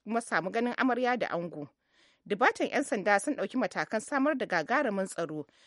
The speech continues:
da kuɗin al'umma, wanda wasu suke suka kuma suka tsani masarautar. Ana kyautata zaton cewa wani sabon yunkurin tilasta wa 'yan majalisa su kada, su kada ƙuri'a a nan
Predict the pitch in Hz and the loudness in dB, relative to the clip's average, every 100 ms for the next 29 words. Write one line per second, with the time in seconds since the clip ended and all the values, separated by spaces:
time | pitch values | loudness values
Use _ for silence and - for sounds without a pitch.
0 | _ _ - - 202 202 - 87 190 175 | _ _ -6 0 0 0 -2 -2 -4 -2
1 | 151 - _ _ _ 190 214 180 214 269 | -4 -4 _ _ _ 0 2 4 2 0
2 | - - 208 - 285 277 247 - 214 208 | -6 -4 -4 -2 -2 0 0 -2 -6 -6
3 | - 208 175 170 175 - 165 160 202 143 | -4 -6 -4 -4 -4 -4 -6 -4 -6 -8
4 | - _ _ _ _ _ _ _ _ - | -14 _ _ _ _ _ _ _ _ 2
5 | 427 381 - 359 277 233 185 175 - _ | 6 6 6 0 2 4 4 4 -2 _
6 | _ 180 202 320 277 - 302 226 233 277 | _ -2 2 2 2 2 6 6 6 4
7 | - 311 370 359 233 - 247 240 - 359 | 4 2 4 2 2 2 0 0 0 0
8 | 240 - 240 220 240 233 170 170 - 202 | 0 2 0 2 2 0 0 -4 -4 -4
9 | 151 - - - 233 - - - 170 160 | -4 -8 -4 -2 0 -4 -8 -4 -2 -2
10 | - 240 226 - 180 202 180 156 175 208 | -2 0 0 0 0 4 2 2 -2 -2
11 | 190 170 151 | -2 -4 -6